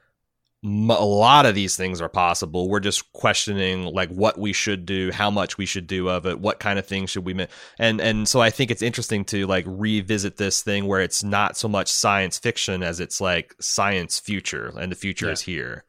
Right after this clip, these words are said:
Speaker 1: Um, and s-, and now that, like, these technologies are, and there's, like, you know, whispers that maybe some other countries that might not have, um, a, a, the same kind of scientific and medical ethics,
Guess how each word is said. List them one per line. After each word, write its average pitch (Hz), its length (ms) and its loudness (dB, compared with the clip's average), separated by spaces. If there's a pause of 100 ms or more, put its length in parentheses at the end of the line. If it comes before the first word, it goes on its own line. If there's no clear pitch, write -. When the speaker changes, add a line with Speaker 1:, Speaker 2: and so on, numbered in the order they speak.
(540)
Speaker 1:
Um, 90 520 0
and 98 160 -2
s-, - 180 -2
and 104 160 -2
now 104 220 4
that, 98 260 0
like, 98 140 0
these 95 160 -6
technologies 95 540 -2
are, 135 280 8
and 113 120 2
there's, 90 200 0
like, 87 220 2
you 98 80 -2
know, 92 80 0
whispers 95 500 0
that 90 80 -6
maybe 90 240 -4
some 87 200 -2
other 98 200 0
countries 98 580 -2
that 85 100 -4
might 90 220 -2
not 85 180 -2
have, 92 500 0 (420)
um, 85 920 0
a, 87 140 -6 (100)
a, 92 40 -2
the 85 120 -8
same 101 420 2
kind 98 340 0
of 90 200 -2
scientific 98 760 -2
and 92 140 -2
medical 95 520 0
ethics, - 640 -2